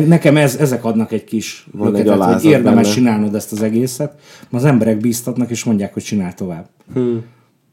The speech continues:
Speaker 1: Az
Speaker 2: Kíváncsi.
Speaker 1: anyámtól kezdve az égvilágon mindenki, „Ő ez az”, és kí-, kínálják neki. Szóval mindenki büszke rád, tudod, és akkor...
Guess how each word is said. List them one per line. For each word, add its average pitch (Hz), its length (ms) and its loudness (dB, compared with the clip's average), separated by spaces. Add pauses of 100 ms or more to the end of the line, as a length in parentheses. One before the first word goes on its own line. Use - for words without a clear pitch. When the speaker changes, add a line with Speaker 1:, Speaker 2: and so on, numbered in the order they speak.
Speaker 1:
Az 117 100 -8
Speaker 2:
Kíváncsi. 123 220 6
Speaker 1:
anyámtól 123 300 2
kezdve 123 260 0
az 113 100 0
égvilágon 104 480 2
mindenki, 101 480 2
„Ő 123 140 0
ez 117 140 -6
az”, 104 180 -6
és - 280 -12 (260)
kí-, 113 260 0
kínálják 101 480 0
neki. 151 280 0
Szóval 123 240 0
mindenki 110 340 2
büszke 107 320 -4
rád, 85 240 -10
tudod, 98 320 -4
és 104 200 -4
akkor... 117 380 -8